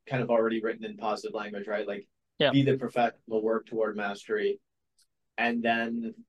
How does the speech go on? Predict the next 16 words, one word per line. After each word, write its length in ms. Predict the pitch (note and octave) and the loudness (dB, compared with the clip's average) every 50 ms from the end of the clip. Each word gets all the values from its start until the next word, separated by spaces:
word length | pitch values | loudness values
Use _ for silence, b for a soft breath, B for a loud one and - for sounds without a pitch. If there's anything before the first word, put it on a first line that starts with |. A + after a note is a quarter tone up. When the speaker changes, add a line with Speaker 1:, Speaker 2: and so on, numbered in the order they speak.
| _ _ | _ _
Speaker 1:
focus 360 | - A#2 G#2+ G#2+ - - C3 - | -4 -2 -2 -2 -4 -8 -8 -6
on 120 | A#2+ A2 | -6 -6
what 200 | A2 A2 G#2+ - | -6 -6 -8 -8
you 80 | - G#2+ | -12 -14
can 180 | - - G#2 G#2 | -14 -14 -12 -12
control. 420 | A2 G#2+ G2+ - B2 B2 - - _ _ _ _ _ _ _ _ _ _ _ _ | -14 -14 -10 -8 -8 -8 -8 -12 _ _ _ _ _ _ _ _ _ _ _ _
Yeah? 180 | - G#2+ A#2 C#3 C3+ - _ _ _ _ _ _ _ - | -4 -4 -4 -4 -4 -10 _ _ _ _ _ _ _ -2
Speaker 2:
Yeah. 200 | C#3+ C#3 A#2 - - _ _ _ _ _ _ _ _ _ _ _ _ _ _ - - _ _ _ _ _ _ - | 0 0 0 0 -4 _ _ _ _ _ _ _ _ _ _ _ _ _ _ -20 -20 _ _ _ _ _ _ -8
Speaker 1:
All 120 | A#2 B2 | -6 -2
right. 300 | A#2 A2+ B2 - - - - _ | 0 2 0 0 -2 -4 -10 _
So 200 | _ - - G#2+ | _ -14 -10 -2
there 220 | G#2+ A#2 B2+ C#3 C#3+ | 0 4 6 6 6
you 160 | C#3 B2+ B2 | 6 4 2
have 200 | A#2 A#2 A2+ G#2+ | 2 2 2 2
it. 140 | G2 F2+ - - | 2 -2 -6 -4
Michael's 600 | G#2+ A2 A#2+ C3+ C3+ C#3 B2+ A#2+ A#2+ A#2+ - - | -4 -2 -2 0 0 2 2 2 2 2 -2 -8